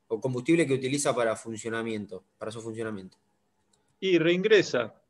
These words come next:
Speaker 2: Todo cuerpo que anda orbitando es atraído por la Tierra. Eh, hasta el, hasta el geoestacionario, hasta el geoestacionario,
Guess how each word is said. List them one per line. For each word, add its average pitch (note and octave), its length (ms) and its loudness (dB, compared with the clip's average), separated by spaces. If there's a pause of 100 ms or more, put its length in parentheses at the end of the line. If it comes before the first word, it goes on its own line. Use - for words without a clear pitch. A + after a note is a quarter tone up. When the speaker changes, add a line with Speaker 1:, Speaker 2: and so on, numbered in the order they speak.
Speaker 2:
Todo G3 320 8
cuerpo F3 360 4
que D3 80 2
anda E3 180 4
orbitando D3 960 4
es C3 140 2
atraído B2+ 480 2
por A2 140 2
la G#2 120 2
Tierra. A2+ 500 2 (720)
Eh, A#2+ 440 0
hasta B2+ 320 2
el, B2+ 460 0 (220)
hasta A#2+ 300 0
el B2+ 120 0
geoestacionario, D#3 1120 2 (720)
hasta A#2+ 240 -4
el A2+ 100 -2
geoestacionario, C#3+ 1160 0